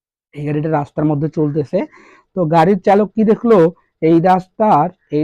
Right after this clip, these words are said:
রাস্তার এইখানতে আটচল্লিশ মিটার দূরে, কত মিটার দূরে? আটচল্লিশ মিটার দূরে একজন পথচারীকে দেখছে, একজন পথচারীকে দেখছে যে পথচারী কি আছে, রাস্তা পার হইতেছে বা রাস্তার মধ্যে দাঁড়াই আছে।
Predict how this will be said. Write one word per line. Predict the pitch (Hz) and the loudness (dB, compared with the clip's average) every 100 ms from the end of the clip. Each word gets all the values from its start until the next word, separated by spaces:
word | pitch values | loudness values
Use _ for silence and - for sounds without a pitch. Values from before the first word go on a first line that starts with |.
| 185 | -2
রাস্তার | 180 - 160 160 | -4 -6 -4 -2
এইখানতে | 180 175 202 196 180 - 180 | -4 -2 -4 -4 -8 -8 -6
আটচল্লিশ | 180 _ - 214 202 - | -6 _ 0 0 0 -4
মিটার | 175 160 131 | -4 -2 -4
দূরে, | 135 131 170 | -8 -8 -8
কত | 180 196 | -4 -4
মিটার | 180 185 151 | -2 -2 -2
দূরে? | 131 110 _ _ _ - 135 | -2 -6 _ _ _ -12 -10
আটচল্লিশ | - - 185 170 180 | -8 -6 -4 -4 -6
মিটার | 170 226 269 - 151 | -2 -2 -4 -6 -2
দূরে | 156 135 101 _ _ - | -2 -2 -8 _ _ -6
একজন | 151 165 170 247 240 220 | -4 -2 -2 -2 -2 -2
পথচারীকে | 214 208 208 185 190 185 156 | 0 -2 -2 0 0 0 0
দেখছে, | 139 _ - 101 117 | -2 _ -16 -14 -14
একজন | 139 170 247 269 - | -6 -4 -4 -6 -8
পথচারীকে | 185 - 156 147 147 202 226 147 | -8 -8 -8 -6 -6 -6 -4 -4
দেখছে | - - 135 | -6 -10 -8
যে | 131 | -4
পথচারী | 147 160 165 165 170 | -4 -2 0 -2 0
কি | 180 | 0
আছে, | 170 233 302 _ _ _ 175 | 0 -2 -6 _ _ _ 0
রাস্তা | 165 165 - 160 | 0 0 -2 0
পার | 156 151 | 2 4
হইতেছে | 151 151 165 233 | 2 -2 -6 -4
বা | 233 170 | 0 0
রাস্তার | 139 - 156 | 0 -2 -2
মধ্যে | 151 170 165 | 0 2 4
দাঁড়াই | 151 131 117 | 4 4 2
আছে। | - | -4